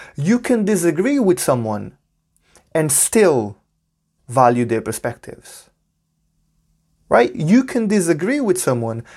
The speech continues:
and still value their perspectives, still respect their perspectives.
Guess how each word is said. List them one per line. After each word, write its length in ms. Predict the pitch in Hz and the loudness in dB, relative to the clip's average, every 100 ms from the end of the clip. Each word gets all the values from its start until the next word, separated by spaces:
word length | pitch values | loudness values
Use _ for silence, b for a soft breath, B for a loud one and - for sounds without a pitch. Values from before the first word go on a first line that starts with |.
| B - | B -10
and 140 | 147 | -6
still 600 | 139 - 185 165 143 - b b - | -6 0 2 2 -2 -8 b b -4
value 560 | 120 113 110 113 - - _ _ | 2 2 2 -4 -8 -14 _ _
their 240 | 104 110 | -4 -4
perspectives, 580 | 101 113 - 139 - 110 B - | -4 -6 -6 -6 -6 -10 B -8
still 440 | - 175 170 170 B | 0 4 4 0 B
respect 760 | 123 127 - 135 - - - - _ _ _ _ _ - | -6 -6 -2 -2 -2 -6 -20 -20 _ _ _ _ _ -8
their 140 | 101 | -6
perspectives. 840 | - - 127 127 - - - - | -6 -2 -2 -2 -10 -18 -20 -20